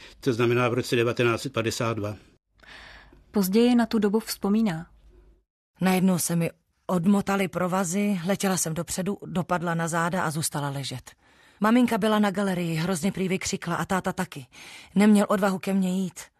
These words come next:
Speaker 3: bál se, že jsem mrtvá. Byl to jenom vyražený dech. Za chvilku jsem se sebrala a cvičila dál.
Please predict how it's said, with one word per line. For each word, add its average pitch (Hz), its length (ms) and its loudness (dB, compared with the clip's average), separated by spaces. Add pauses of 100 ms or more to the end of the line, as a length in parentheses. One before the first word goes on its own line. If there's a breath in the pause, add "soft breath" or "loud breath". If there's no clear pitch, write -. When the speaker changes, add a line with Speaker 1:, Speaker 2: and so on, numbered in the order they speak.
Speaker 3:
bál 170 200 0
se, 165 140 -4
že 160 100 -4
jsem 165 320 -4 (120)
mrtvá. 180 420 -2 (1080 loud breath)
Byl 208 200 0
to 190 120 -4
jenom 170 300 -4
vyražený 147 500 -6
dech. 147 220 -10 (560)
Za 165 100 -6
chvilku 165 300 -6
jsem 151 160 -6
se 139 100 -8
sebrala 170 400 -6
a 147 80 -12
cvičila 139 440 -10
dál. 139 340 -12